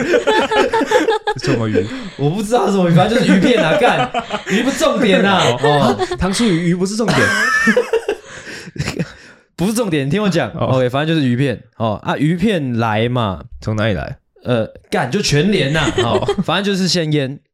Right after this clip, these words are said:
Speaker 2: 哦，你先，呃，通常海鲜来，呃，通常水要先清洗干净，因为，呃，多半的海鲜你买进来，它的那个黏，黏膜啊，还有泡沫其实是很多的，所以清水先洗干净。
Speaker 1: 嗯。
Speaker 2: 之后呢，用米酒跟
Speaker 1: 姜。
Speaker 2: 跟姜
Speaker 1: 嗯。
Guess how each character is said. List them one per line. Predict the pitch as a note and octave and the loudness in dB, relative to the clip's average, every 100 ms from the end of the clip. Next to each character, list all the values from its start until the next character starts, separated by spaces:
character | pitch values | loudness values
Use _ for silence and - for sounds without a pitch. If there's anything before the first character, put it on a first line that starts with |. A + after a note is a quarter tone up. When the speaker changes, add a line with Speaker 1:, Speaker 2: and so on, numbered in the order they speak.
| _ _ | _ _
Speaker 2:
哦， | A#2 G#2 | -4 0
你 | A#2 | 0
先， | C3+ A#3 A3 - - | 0 0 -4 -12 -10
呃， | - D#3+ | -2 0
通 | C3+ A#3 | 0 0
常 | F#3+ | 0
海 | C3 | -2
鲜 | A2+ D3+ | -2 0
来， | D3 F#2 F#2+ - _ - - - - - - - | 0 -2 -6 -14 _ -16 -14 -14 -16 -20 -16 -4
呃， | C3 A#2 | -2 0
通 | D#3+ | 0
常 | C#3+ C3 | 0 -2
水 | - A2 | -2 0
要 | G2+ A#2 | 0 0
先 | A#2+ | -2
清 | A2+ A#2+ | -2 -4
洗 | F#2+ | -2
干 | G#2 | 0
净， | |
因 | D3+ | 0
为， | F#3 - - | -2 -6 -10
呃， | - A#2+ A2+ | -2 0 0
多 | D#3 | 0
半 | D#3 | 0
的 | C#3 | -2
海 | A2+ G2 | -2 -2
鲜 | A#2+ | -2
你 | A#2+ | 0
买 | G#2+ F#2+ | -2 -2
进 | A2 | -2
来， | F#2 - - _ _ | -4 -8 -16 _ _
它 | - C#3+ C#3 C3+ C3 | -6 -2 0 0 -2
的 | A#2 | -2
那 | G2+ | -2
个 | B2+ A2 G#2+ | -2 -2 -6
黏， | - A2+ G2+ G2+ A2+ | -6 -4 -4 -4 -8
黏 | G#2 A2 | -6 -4
膜 | A#2 A2 F2+ | -2 -4 -4
啊， | F2+ F2+ | -6 -4
还 | A#2 | -4
有 | |
泡 | G#2+ C3+ | -2 -2
沫 | A2+ B2+ | -2 -4
其 | - F#2+ | -4 -6
实 | |
是 | G#2+ | -4
很 | G2 | -6
多 | E2 E2+ | -8 -10
的， | F2 | -6
所 | G#2+ | -4
以 | A#2 | -2
清 | - D#3+ | -2 -4
水 | G2+ | -4
先 | A2 | -4
洗 | A2+ - | -4 -6
干 | F#2 | -8
净。 | F#2+ G2 - | -8 -10 -6
Speaker 1:
嗯。 | G#2+ F#2 | -6 -4
Speaker 2:
之 | F2+ G#3 | -2 0
后 | A#3 G3+ | 0 0
呢， | D#3 D#3 | -2 0
用 | D#3 | 0
米 | B2 G#2+ B2+ | 0 -2 -2
酒 | - - - | -4 -6 -4
跟 | A#2 A2 G#2+ G2+ G2+ G#2 G#2+ B2 _ | 0 2 2 0 -4 -10 -14 -18 _
Speaker 1:
姜。 | - F#2+ F#2+ A#2+ _ _ _ - - | -10 -8 -8 -12 _ _ _ -20 -6
Speaker 2:
跟 | C#3 D3+ | -2 -2
姜 | D3 C#3+ A#2+ A2 A#2 | -2 -2 -2 -2 -6
Speaker 1:
嗯。 | B2+ - | -8 -10